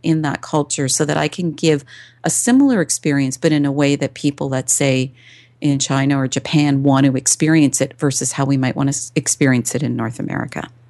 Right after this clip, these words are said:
So another company is Ritz-Carlton. So I find that hotels provide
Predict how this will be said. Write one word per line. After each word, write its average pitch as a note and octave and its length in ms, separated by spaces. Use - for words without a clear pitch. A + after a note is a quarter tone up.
So A3+ 220
another B3 300
company D#3 540
is D3+ 280
Ritz-Carlton. B2+ 720
So - 180
I A3 140
find C#4 340
that D4+ 100
hotels D#3+ 600
provide C#3+ 600